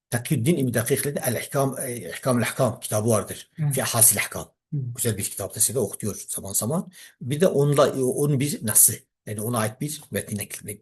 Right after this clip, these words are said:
Speaker 1: getireceğiz. Yani her
Speaker 2: Yes.
Speaker 1: El-Emrül Evvel başlıktır, bunun için dedim.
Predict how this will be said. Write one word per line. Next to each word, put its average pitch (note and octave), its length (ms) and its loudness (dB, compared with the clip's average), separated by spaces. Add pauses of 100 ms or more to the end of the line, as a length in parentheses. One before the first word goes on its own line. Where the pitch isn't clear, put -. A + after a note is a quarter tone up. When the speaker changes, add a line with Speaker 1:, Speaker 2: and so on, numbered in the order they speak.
Speaker 1:
getireceğiz. - 640 -8 (960)
Yani A2 120 -2
her C#3 280 2 (1040)
Speaker 2:
Yes. A#2+ 300 -10 (640)
Speaker 1:
El-Emrül E3+ 400 8
Evvel A#2+ 280 6
başlıktır, B2 460 -2
bunun G#2 100 -6
için - 180 -10
dedim. E2 240 -18